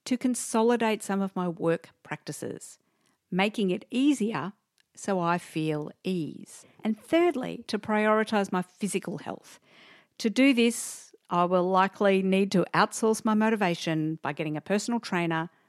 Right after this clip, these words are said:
or something like that to ensure that I am building my strength and flexibility. So first up, an accountability post to you all.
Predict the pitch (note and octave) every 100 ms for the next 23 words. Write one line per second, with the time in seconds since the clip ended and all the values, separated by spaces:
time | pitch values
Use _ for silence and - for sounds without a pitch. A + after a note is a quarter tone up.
0 | _ - - C4+ F3+ D#3 B2 - C#3+ -
1 | - F#3+ F#3 - - F3+ F3 F3 E3+ F3
2 | F3 F3+ F#3+ F3+ E3 D#3 - - A#3 A#3
3 | - - - F3+ - F3 - - D3+ B2+
4 | D#2 - _ _ _ _ _ - - _
5 | - G3 C4+ D4 A#3 A#3+ _ - F3+ F3
6 | F3+ E3+ E3+ D#3 D#3+ D#3 D3+ - - D3
7 | A2+